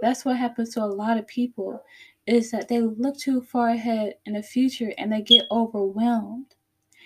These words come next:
But I'm telling you, if you take it day by day, bit by bit, it, it gets easier because you're not trying to handle, like, okay, so if you're,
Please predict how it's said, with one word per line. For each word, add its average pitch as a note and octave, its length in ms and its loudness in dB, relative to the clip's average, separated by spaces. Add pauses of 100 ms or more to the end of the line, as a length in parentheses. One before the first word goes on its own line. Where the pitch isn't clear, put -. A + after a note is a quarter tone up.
(200)
But G#3+ 460 -2
I'm G#3+ 60 -8
telling A3+ 400 0
you, - 60 -12
if - 180 -10
you A3+ 60 -6
take A#3+ 260 -4
it G3+ 200 -10 (360)
day A#3 220 0
by A#3+ 200 -2
day, G#3 380 -6
bit A3+ 180 -4
by A3+ 180 0 (100)
bit, A#3+ 340 0 (680)
it, G#3 180 -2 (160)
it A3+ 100 0
gets A#3+ 380 4
easier A3 600 -2 (800)
because A3+ 640 0 (260)
you're A3+ 100 2
not A#3 260 4
trying A#3+ 280 0
to G#3+ 60 0
handle, A3+ 460 0
like, G3+ 240 0 (260)
okay, A#3 280 0
so G#3+ 340 -4
if A3+ 140 -4
you're, B3+ 160 4